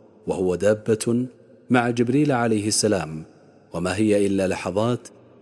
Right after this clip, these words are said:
حتى وصل رسول الله صلى الله عليه وسلم مع جبريل عليه السلام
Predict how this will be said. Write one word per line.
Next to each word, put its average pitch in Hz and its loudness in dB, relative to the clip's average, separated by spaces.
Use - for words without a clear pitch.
حتى 135 2
وصل 131 6
رسول 143 4
الله 120 2
صلى 113 2
الله 107 2
عليه 98 0
وسلم 113 0
مع 113 2
جبريل 117 2
عليه 110 0
السلام 87 0